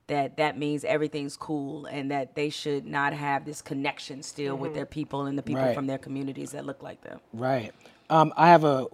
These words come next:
Speaker 3: website, qualityclub dot com, and on that website, I have, uh, Nkiru Books, which is a bookstore that myself and Yasin Bey purchased. And we don't have overhead, but the bookstore lives on my website. On this site, I sell a book called Forty million dollar Slaves.
Speaker 1: Oh,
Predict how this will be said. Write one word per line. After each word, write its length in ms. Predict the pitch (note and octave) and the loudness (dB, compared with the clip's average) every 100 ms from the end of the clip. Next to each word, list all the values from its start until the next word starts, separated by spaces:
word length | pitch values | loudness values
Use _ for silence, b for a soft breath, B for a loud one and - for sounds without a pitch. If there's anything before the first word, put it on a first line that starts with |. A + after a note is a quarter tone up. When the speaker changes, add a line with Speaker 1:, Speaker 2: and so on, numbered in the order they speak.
| - | -2
Speaker 3:
website, 420 | C3 D#3+ - D3+ | 4 6 6 2
qualityclub 560 | - D#3 C#3+ C3+ C#3+ C3 | 4 6 6 4 -2 -2
dot 160 | B2 A#2 | -2 -4
com, 320 | A#2 G#2+ G#2+ | -4 -4 -2
and 100 | A#2+ | -2
on 100 | C#3 | 0
that 100 | C#3 | 0
website, 460 | C3+ B2+ C3 A#2+ G#2+ - | 0 -2 -2 -2 -4 -6
I 120 | A#2 | 0
have, 460 | B2 A#2 A2 G2+ - _ - | 0 0 -4 -10 -20 _ -8
uh, 200 | A#2 G#2+ | -4 -4
Nkiru 460 | C#3 C#3+ F#3+ E3 C3 | -4 2 4 6 6
Books, 300 | D#3 - - | 6 6 0
which 120 | A#2+ | -4
is 80 | A2+ | -4
a 40 | |
bookstore 440 | A#2+ D#3 - D#3 C#3 | -2 -2 2 2 4
that 220 | C3 A#2+ b b | 2 -2 b b
myself 380 | C#3+ C3 D3 C3+ | -2 2 2 2
and 80 | B2+ | 0
Yasin 340 | B2+ B2 C3+ B2 | 0 0 -2 0
Bey 140 | A#2+ | -2
purchased. 520 | - A#2 - A#2 - B B B | -2 -4 -2 -4 -8 B B B
And 140 | D3+ D3 | 0 6
we 80 | F3 | 12
don't 100 | F#3 | 12
have 140 | E3+ | 12
overhead, 560 | D3 E3 D3 C3+ C3 - | 10 10 8 6 2 0
but 160 | C#3+ A2+ | -2 -2
the 80 | B2 | 0
bookstore 400 | D#3 - D#3+ C#3+ | 0 4 4 6
lives 540 | B2+ C3 B2+ B2 - b b b | 6 4 2 -2 -8 b b b
on 160 | D3 D#3 | 4 6
my 60 | |
website. 420 | D3 C3+ A2+ C3 C3 | 8 8 6 2 6
On 120 | D#3+ | 6
this 120 | G3 E3 | 8 6
site, 260 | E3+ D#3 C#3+ | 6 6 6
I 60 | |
sell 220 | C#3+ D#3+ | 4 4
a 40 | D3+ | 4
book 200 | C#3+ C#3 | 2 0
called 300 | - C3 A#2+ | 2 2 2
Forty 280 | - D#3 D3+ | 4 4 6
million 240 | D3 C#3+ | 2 0
dollar 180 | B2+ B2 | 2 0
Slaves. 420 | A#2+ A#2+ A2+ A2+ | -2 -4 -4 2
Speaker 1:
Oh, 240 | D#3 D3+ | 6 6